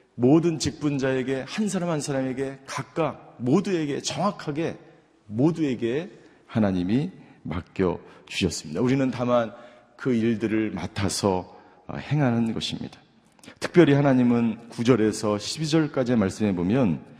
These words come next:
에, 지도자들을 향하여 하나님은, 에, 말씀하십니다. 우리 구 절을 한번 같이 읽겠습니다. 구 절입니다. 시작.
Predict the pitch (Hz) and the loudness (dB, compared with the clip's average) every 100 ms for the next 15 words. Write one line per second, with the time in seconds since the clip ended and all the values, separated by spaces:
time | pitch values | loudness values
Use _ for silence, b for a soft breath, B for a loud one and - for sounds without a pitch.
0 | B B B B B - - - - 127 | B B B B B -16 -12 -8 0 6
1 | 143 139 135 127 131 127 127 123 117 113 | 6 6 0 2 0 2 2 2 2 0
2 | 110 113 104 165 151 113 90 107 139 123 | 0 -2 0 2 4 2 2 0 0 2
3 | 107 95 107 160 180 - - 69 - 87 | 2 2 2 0 -4 -12 -10 -10 -6 -4
4 | 90 - 95 76 - 73 69 67 - _ | -4 -2 -2 -2 -4 -6 -6 -14 -18 _
5 | _ _ _ _ _ _ _ _ - - | _ _ _ _ _ _ _ _ -20 -20
6 | B 104 - 123 127 123 110 107 87 87 | B -4 0 2 4 6 4 0 -2 -2
7 | 110 175 127 - - 92 107 - 85 - | -2 -6 -12 -12 -6 -4 -4 -4 -8 -8
8 | 73 71 73 - - 85 78 71 - - | -8 -10 -12 -18 -12 -6 -4 -4 -6 -6
9 | 82 76 - 92 147 | -4 -4 -4 -2 -2